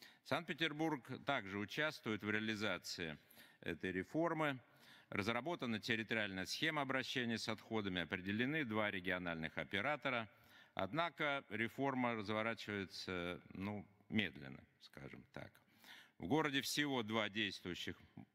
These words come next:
мусороперерабатывающих завода и более десятка полигонов для хранения отходов. Ежегодно город производит более десяти миллионов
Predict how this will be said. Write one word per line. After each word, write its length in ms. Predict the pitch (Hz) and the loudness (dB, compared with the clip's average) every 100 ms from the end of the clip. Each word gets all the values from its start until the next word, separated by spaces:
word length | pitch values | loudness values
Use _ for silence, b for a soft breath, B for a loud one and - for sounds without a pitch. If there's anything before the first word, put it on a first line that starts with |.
| _ | _
мусороперерабатывающих 1160 | 98 90 98 87 95 92 98 104 160 - 147 123 | -4 -2 0 0 0 0 0 0 0 0 -2 0
завода 440 | 127 131 131 104 | 0 0 -2 0
и 60 | 92 | 0
более 280 | 110 139 113 | 2 2 2
десятка 480 | 101 - 117 - | 2 0 -2 -4
полигонов 600 | 101 98 92 90 113 113 - B B B | -4 0 0 2 2 0 -4 B B B
для 420 | B 90 101 107 - - | B 0 2 0 -4 -4
хранения 600 | 101 107 107 92 82 78 | 0 0 0 0 -2 -4
отходов. 520 | - - 69 64 - - B B B | -6 -10 -10 -10 -14 -18 B B B
Ежегодно 580 | - 87 120 139 165 143 | -2 2 2 2 0 0
город 300 | 123 156 135 | 2 2 0
производит 640 | 127 120 110 135 127 117 - B B B B | 2 2 2 2 2 0 -4 B B B B
более 400 | - 127 131 120 | -4 2 4 4
десяти 680 | 95 120 - 131 - 143 160 | 4 2 4 0 0 0 2
миллионов 680 | 151 127 113 120 135 131 | 4 4 4 4 2 0